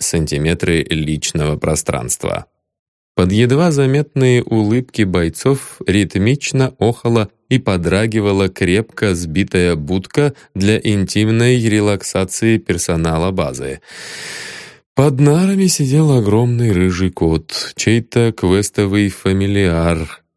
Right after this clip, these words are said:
и демонстративно полировал шары языком. Животинка нервничала, косила глазами сразу во все стороны и явно жалела об отсутствии органа зрения на затылке.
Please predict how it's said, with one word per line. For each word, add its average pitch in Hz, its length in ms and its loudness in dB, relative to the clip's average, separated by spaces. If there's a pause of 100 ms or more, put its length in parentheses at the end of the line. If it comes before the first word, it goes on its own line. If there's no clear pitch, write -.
(160)
и 101 260 2
демонстративно 113 1080 0
полировал 78 720 -2
шары 78 680 -2
языком. 85 800 -4 (760)
Животинка 135 1080 2 (480)
нервничала, 160 1040 2 (220)
косила 131 500 2
глазами 98 560 2
сразу 87 420 0
во 82 120 0
все - 200 -4
стороны 107 600 0 (180)
и 92 80 0
явно 113 720 2
жалела 92 640 0
об 85 200 -2
отсутствии 92 800 -2
органа 90 460 0
зрения 90 680 0
на 92 240 0
затылке. 78 680 -6